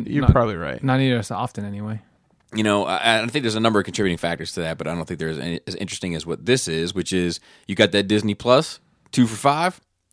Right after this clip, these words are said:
Speaker 3: Disney Plus accounts are being hacked and to be on sale for
Speaker 2: <laughs>
Speaker 3: three dollars a pop
Speaker 2: That's hilarious.
Speaker 3: for, like, login information.
Speaker 1: Yeah, I saw that.
Speaker 3: Um, so
Speaker 2: I mean, you, you don't got a friend that has <laughs> an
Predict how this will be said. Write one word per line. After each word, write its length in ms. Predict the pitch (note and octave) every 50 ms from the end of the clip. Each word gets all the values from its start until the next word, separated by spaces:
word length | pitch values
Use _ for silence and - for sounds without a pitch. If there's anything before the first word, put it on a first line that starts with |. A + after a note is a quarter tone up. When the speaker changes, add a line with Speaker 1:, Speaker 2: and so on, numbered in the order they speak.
| _ _ _ _ _ _ _ _ _ _ _ _ _ _ _ _ _
Speaker 3:
Disney 340 | G#2 A#2+ D3 F3 F3+ F3 D#3+
Plus 320 | - - - A2 A2+ - -
accounts 360 | A2 - A#2+ G#2+ G#2 G2+ -
are 60 | F#2
being 300 | E2 F2 F#2 F#2 F2+ E2+
hacked 540 | - - - A2+ G2+ F2 C#2 - - - - _ _ _ _ _ _ _ - -
and 120 | F#2+ F#2+
to 40 | G2
be 200 | F2+ F2 G2+ G2
on 200 | G2 G2+ G2 F#2+ F2+
sale 680 | - - - A2 A2 A#2+ G#2+ F#2 E2+ D#2+ D#2 D#2+ _ -
for 260 | - - - A2 F2+
Speaker 2:
<laughs> 0 |
Speaker 3:
three 360 | - A#2 A2 G2+ G#2+ A2 A#2
dollars 440 | G#2 G2+ G#2+ A2 G#2+ G#2+ G#2 F#2+ -
a 40 | F#2
pop 340 | - G#2 G2 F2+ F2 - B3+ G#3 -
Speaker 2:
That's 180 | D#3 E3 F3 -
hilarious. 440 | C#4+ G3 C#3+ B2+ A#2+ A#2+ C#3+ A#2+ -
Speaker 3:
for, 140 | A#2 G#2
like, 200 | F#2 G2 G#2 F2
login 480 | - F2+ G2+ G2 G2 G2+ F2 F2 E2 E2
information. 480 | E2 D#2+ F2 D#2+ D2+ D2+ D2+ D3+ D3+ D3+
Speaker 1:
Yeah, 260 | D3 C#3 C3+ C3 C3
I 100 | C#3 C#3
saw 300 | - - B2+ A2+ F#2+ D#2+
that. 300 | E2+ F2 F#2 G2 G2 - - - C#3+ C3 - -
Speaker 3:
Um, 500 | G2 A2+ A2+ G#2 G2+ G2 G2 F#2 E2+ - _ _ _ _ _ - - _ _ _ -
so 340 | - - C3 A2+ G#2+ G#2+ G2+
Speaker 2:
I 80 | E3 E3
mean, 180 | D#3+ E3 E3+ E3
you, 60 | F3+ D#3+ C#3
you 60 | D#3
don't 140 | D3 E3+ F3
got 100 | - D3+
a 60 | B2
friend 320 | - - C#3+ C#3+ E3+ F#3 F#3
that 100 | F3 D#3+
has 300 | G3 G3 F3+ - - -
<laughs> 0 |
an 60 | C4